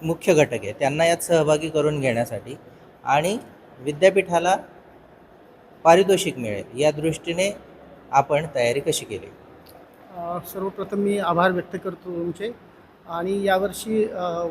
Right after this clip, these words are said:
Speaker 2: वायदंडे सरांच्या अध्यक्षतेखाली आपल्याला आविष्कार सल्लागार समिती दिली. माननीय कुलगुरू सरांनी आपल्याला यावर्षी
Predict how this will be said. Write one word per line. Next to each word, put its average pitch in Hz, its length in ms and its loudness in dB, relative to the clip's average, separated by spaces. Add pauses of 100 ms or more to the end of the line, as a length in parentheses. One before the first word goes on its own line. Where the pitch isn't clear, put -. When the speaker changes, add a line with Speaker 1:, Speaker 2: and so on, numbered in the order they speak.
Speaker 2:
वायदंडे 190 400 -2
सरांच्या 185 420 0
अध्यक्षतेखाली 185 800 -2 (160)
आपल्याला 180 460 -2 (380)
आविष्कार 170 400 -6
सल्लागार 180 420 -2
समिती 175 380 -6
दिली. 175 280 0 (520)
माननीय 180 460 2 (180)
कुलगुरू 180 280 0
सरांनी 180 440 2
आपल्याला 175 360 -4
यावर्षी 170 460 -2